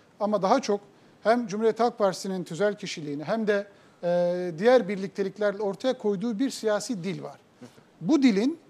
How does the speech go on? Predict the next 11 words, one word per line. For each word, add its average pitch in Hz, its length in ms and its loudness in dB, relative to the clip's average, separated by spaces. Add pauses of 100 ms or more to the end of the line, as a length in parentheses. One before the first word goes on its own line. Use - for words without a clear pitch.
(280)
e, 185 140 -2
Cumhuriyet 254 360 -2
Halk 294 240 0
Partisi'ni 190 640 -4 (440)
bir 277 320 0 (160)
sıkışmışlıktan - 1080 -2 (100)
çıkarmaya 247 680 0 (140)
dair, 196 380 2 (180)
e, 202 220 -6
izlerini 220 480 0
görüyoruz. 139 600 -10